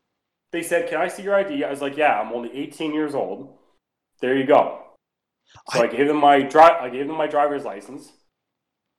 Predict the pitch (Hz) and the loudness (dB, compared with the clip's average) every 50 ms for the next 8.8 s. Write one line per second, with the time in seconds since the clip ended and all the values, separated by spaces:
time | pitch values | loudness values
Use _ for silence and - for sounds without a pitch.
0 | _ - - 123 123 107 92 - - - _ _ _ _ _ _ - 127 123 101 | _ -12 -8 -8 -6 -6 -8 -12 -18 -20 _ _ _ _ _ _ -6 -4 -4 -4
1 | 90 90 - - _ _ - 135 151 175 190 214 226 - _ - 127 - - 139 | -6 -10 -18 -20 _ _ 2 4 6 6 6 4 2 0 _ 0 -2 -2 -2 -6
2 | - - 127 131 156 170 - - 196 160 170 175 226 311 359 226 160 143 - - | -4 2 6 6 6 6 4 2 2 6 8 8 8 6 4 2 0 0 2 2
3 | 120 117 107 101 - _ _ _ _ _ _ _ _ _ _ _ _ _ _ _ | 2 2 0 -2 -6 _ _ _ _ _ _ _ _ _ _ _ _ _ _ _
4 | _ _ 98 98 - - _ _ _ _ _ _ _ _ _ - 107 107 117 135 | _ _ -18 -18 -18 -20 _ _ _ _ _ _ _ _ _ -14 -6 -2 2 4
5 | 156 147 123 113 110 143 202 214 160 170 170 131 110 - - - - - - 175 | 4 4 4 4 2 0 0 0 0 -2 -2 -2 -4 -8 -16 -16 -6 -2 0 0
6 | 165 190 214 208 220 202 - - 185 165 151 143 139 143 - 139 135 127 127 - | 2 0 0 -2 -2 -2 -2 2 2 4 4 2 0 -2 -4 -4 -4 -4 -6 -4
7 | 127 127 131 139 147 151 - - - 165 160 160 156 - 123 123 123 123 127 120 | -2 -2 -2 -2 -2 -4 -6 -6 -4 -4 -4 -6 -4 -2 -2 -2 -2 -2 -4 -6
8 | - - - 131 110 113 113 107 98 92 92 92 - - - - | -10 -12 -12 -10 -8 -6 -6 -6 -6 -8 -10 -10 -10 -10 -12 -14